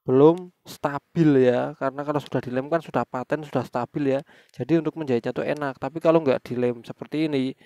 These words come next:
ya nggak akan stabil ya. Dan dijahit pasti akan susah. Nih ya, bener-bener saya mencopotnya dengan mudah ya. Berarti ini tandanya nggak dilem sama sekali ya, langsung dijahit. Nah, itu bahaya.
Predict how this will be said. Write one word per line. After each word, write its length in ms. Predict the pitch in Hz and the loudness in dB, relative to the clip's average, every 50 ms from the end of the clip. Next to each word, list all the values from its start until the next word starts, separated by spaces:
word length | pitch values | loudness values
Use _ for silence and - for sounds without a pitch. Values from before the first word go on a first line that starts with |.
| _ _ _ _ _ | _ _ _ _ _
ya 160 | - 139 123 120 | -8 -6 -6 -6
nggak 240 | 117 - - - | -6 -8 -10 -8
akan 120 | - 120 113 - | -8 -8 -8 -10
stabil 640 | - 131 123 127 - _ - 143 131 120 120 120 | -10 -8 -8 -10 -10 _ -4 -2 -2 0 -2 -4
ya. 20 | 135 - _ _ _ _ _ _ _ _ - | -6 -12 _ _ _ _ _ _ _ _ -2
Dan 160 | 139 127 123 | -2 -2 -2
dijahit 360 | 123 120 - 127 131 143 - | -4 -4 0 2 2 2 2
pasti 240 | - 139 123 - 156 | 0 -6 -6 -4 -4
akan 240 | 139 131 139 139 131 131 | -4 -4 -4 -8 -8 -10
susah. 440 | 135 127 - - 123 117 - - _ | -12 -10 -8 -8 -8 -8 -8 -12 _
Nih 180 | 156 143 135 139 | -6 -4 -4 -4
ya, 20 | 135 | -6
bener-bener 440 | - 131 - 131 135 147 151 160 - _ _ _ _ _ _ _ _ _ | -10 -14 -12 -6 -4 -4 -4 -4 -6 _ _ _ _ _ _ _ _ _
saya 160 | - 143 151 160 | -2 -2 -2 -2
mencopotnya 560 | 160 160 160 151 - 151 - - 143 156 165 - | -2 -6 -6 -6 -6 -6 -4 -4 -4 -4 -4 -4
dengan 240 | 147 123 120 120 123 | -4 -4 -6 -8 -8
mudah 160 | 123 - 151 | -6 -4 -2
ya. 120 | 135 123 123 - | -2 -2 -4 -6
Berarti 200 | 123 120 131 147 | -6 -6 -6 -6
ini 80 | 160 151 | -4 -2
tandanya 480 | - 151 139 120 117 120 135 147 165 170 - _ _ _ _ _ _ _ _ _ _ _ _ _ _ _ _ _ _ _ - | -2 0 0 0 -2 -2 -2 -4 -6 -6 -10 _ _ _ _ _ _ _ _ _ _ _ _ _ _ _ _ _ _ _ -8
nggak 220 | 139 135 - - | -4 -4 -4 -4
dilem 320 | - 131 127 127 127 120 123 | -4 -4 -2 -2 -2 -4 -6
sama 280 | - 123 117 117 117 117 | -8 -10 -8 -8 -10 -14
sekali 480 | - - 120 113 113 113 113 117 113 113 | -12 -12 -12 -10 -10 -10 -10 -10 -10 -10
ya, 80 | 113 | -10
langsung 280 | 113 110 107 - 120 113 - | -12 -14 -14 -16 -14 -12 -12
dijahit. 440 | 113 - - 120 113 117 113 - _ _ _ _ _ _ _ _ _ _ 117 | -12 -10 -8 -8 -6 -6 -6 -8 _ _ _ _ _ _ _ _ _ _ -14
Nah, 80 | 117 | -12
itu 440 | - - 117 117 _ - 147 143 139 - | -12 -12 -14 -14 _ -8 -6 -6 -8 -8
bahaya. 640 | - 135 113 107 107 110 120 123 120 113 110 113 | -8 -8 -8 -6 -4 -2 -2 0 0 -2 -4 -8